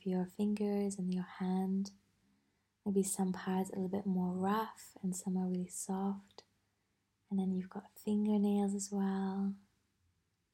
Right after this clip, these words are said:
Isn't that wonderful? Mm. And then when you come to your thumb, maybe shake both your hands out a little bit.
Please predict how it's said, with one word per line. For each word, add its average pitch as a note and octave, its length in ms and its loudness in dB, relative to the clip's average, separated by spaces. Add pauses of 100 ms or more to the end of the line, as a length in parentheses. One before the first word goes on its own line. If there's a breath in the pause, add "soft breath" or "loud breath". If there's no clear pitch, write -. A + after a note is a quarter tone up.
(160)
Isn't G3 340 0
that G3+ 200 0
wonderful? F#3+ 840 -4 (1500)
Mm. F3+ 640 2
And - 1200 -20
then G#3 180 0
when G#3+ 100 0
you A#3 60 -8 (140)
come C4+ 160 -10
to - 160 -14
your A3 100 -2
thumb, G3 720 4 (520 soft breath)
maybe G#3+ 240 0
shake G3+ 420 -4
both G3 280 0
your G3 80 -2
hands F#3+ 400 -2
out F#3+ 240 0
a G#3+ 80 -6
little G3+ 140 -4
bit. G3+ 360 -4